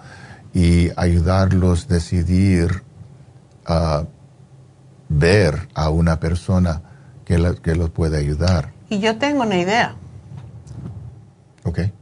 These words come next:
Speaker 2: ¿A quién pueden ver? <laughs> Bueno, y tengo otra idea.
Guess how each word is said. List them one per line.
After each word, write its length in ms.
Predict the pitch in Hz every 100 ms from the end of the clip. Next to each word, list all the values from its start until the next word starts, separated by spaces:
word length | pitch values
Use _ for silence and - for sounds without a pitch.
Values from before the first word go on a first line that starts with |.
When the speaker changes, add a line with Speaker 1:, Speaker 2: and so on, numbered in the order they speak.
| - -
Speaker 2:
¿A 100 | 180
quién 260 | - 226
pueden 400 | - 220 214 196
ver? 240 | 214 220 - - - -
<laughs> 1300 | 202 170 226 269 - 339 359 - - - - - -
Bueno, 340 | 196 262 349 294 214
y 240 | 247 240
tengo 300 | 226 262 311
otra 240 | 320 302 269
idea. 380 | 247 226 123